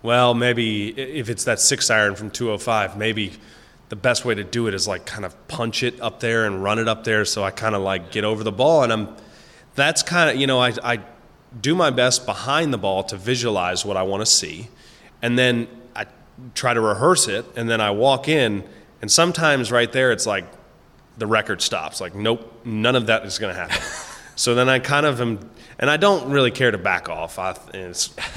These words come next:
Speaker 1: I can
Speaker 2: <laughs>
Speaker 1: figure it
Speaker 2: Sounds
Speaker 1: out.
Speaker 2: like
Speaker 1: It's,
Speaker 2: you should.
Speaker 1: I might, when I back off, it gets really weird 'cause then I, like, see everything. So I'm just standing there. Sometimes I'll back off and change clubs if it's that dire. But,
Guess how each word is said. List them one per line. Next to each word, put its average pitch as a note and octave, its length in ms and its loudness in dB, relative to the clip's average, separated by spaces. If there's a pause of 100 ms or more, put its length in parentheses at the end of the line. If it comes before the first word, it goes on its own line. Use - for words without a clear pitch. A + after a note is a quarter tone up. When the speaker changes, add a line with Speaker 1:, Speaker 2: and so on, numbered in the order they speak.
(120)
Speaker 1:
I B2 80 2
can A#2+ 120 -2
Speaker 2:
<laughs> - 100 2
Speaker 1:
figure A#2+ 200 6
it A2+ 40 6
Speaker 2:
Sounds A2 120 6
Speaker 1:
out. G#2+ 100 6
Speaker 2:
like G2+ 100 0
Speaker 1:
It's, - 220 2
Speaker 2:
you A#2+ 100 -2
should. E3+ 320 -4
Speaker 1:
I D#3+ 120 4
might, F3+ 280 2 (680)
when D#3+ 160 4
I D#3+ 120 4
back F#3 320 4
off, F#3+ 520 4 (460)
it C3 160 -6
gets - 380 2
really B2+ 400 4
weird G#2+ 280 0
'cause G#2+ 160 -6
then C3 140 2
I, C3 140 4
like, G2+ 400 0
see G#2+ 360 -2
everything. F2+ 600 -8
So B2+ 280 2
I'm B2+ 240 -2
just D3+ 220 2
standing C#3+ 300 2
there. B2 220 0
Sometimes D#3 420 2
I'll A2+ 80 2
back G2+ 240 2
off F2+ 160 -2
and F2 80 -8
change D#2 300 -6
clubs - 320 -8
if F2+ 100 -10
it's G2 160 -2
that G#2 260 -4
dire. E2+ 380 -2 (460)
But, A#2+ 140 0